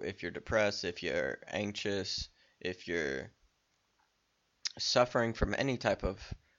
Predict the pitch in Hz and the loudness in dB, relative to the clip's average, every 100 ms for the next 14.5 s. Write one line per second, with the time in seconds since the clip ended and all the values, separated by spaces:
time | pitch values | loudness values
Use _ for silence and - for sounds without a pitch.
0 | _ - 101 90 87 - - _ _ 104 | _ 0 4 6 6 2 -6 _ _ 2
1 | 101 98 90 104 92 - - 87 - 110 | 2 2 0 0 0 -4 -6 -2 2 2
2 | 90 92 101 _ _ _ _ _ _ _ | 2 0 -4 _ _ _ _ _ _ _
3 | _ _ _ _ _ 98 95 92 87 90 | _ _ _ _ _ 0 2 4 2 2
4 | - _ _ _ _ _ _ _ _ 104 | -2 _ _ _ _ _ _ _ _ -2
5 | 110 107 95 92 78 64 64 - _ _ | 0 2 2 2 0 -2 -10 -20 _ _
6 | _ _ - 107 98 80 85 - - _ | _ _ 2 4 6 2 -2 -8 -20 _
7 | _ _ _ _ _ 98 98 - 104 110 | _ _ _ _ _ -2 -2 0 0 0
8 | 110 113 104 95 101 120 120 170 _ _ | -2 2 4 4 2 0 -2 -4 _ _
9 | _ _ _ - 101 101 98 92 87 101 | _ _ _ -8 -2 2 2 2 -2 -2
10 | 92 92 80 - 101 90 110 110 107 101 | 0 -2 -4 -8 -10 -6 -4 -2 -4 -6
11 | - _ _ _ _ _ _ - 107 80 | -10 _ _ _ _ _ _ -6 -4 -2
12 | 98 143 131 113 110 101 95 69 92 - | 0 0 0 0 2 2 2 -2 -6 -4
13 | 101 110 - 98 95 - 90 92 87 - | 0 0 0 -2 -2 -2 0 2 2 2
14 | 104 - 85 85 | 0 -2 -4 -4